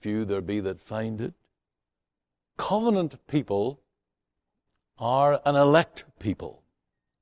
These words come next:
They are a definite number of people chosen out of the world,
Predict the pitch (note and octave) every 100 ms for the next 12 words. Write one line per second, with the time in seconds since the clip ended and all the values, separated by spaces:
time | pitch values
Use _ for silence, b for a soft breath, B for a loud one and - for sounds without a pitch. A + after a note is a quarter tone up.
0 | _ _ _ _ _ - B2 C#3+ D3 D3+
1 | C#3+ A#2+ E3 F#3+ F#3+ G3 G3 - E3 E3
2 | F3 G3+ E3 A#2+ A2 A2 - C3 B2+ C3+
3 | C3+ - D#3+ E3 F#3+ E3+ F#3 E3+ E3+ E3
4 | D3 D#3 C3+ A2 G2+ A2 B2 B2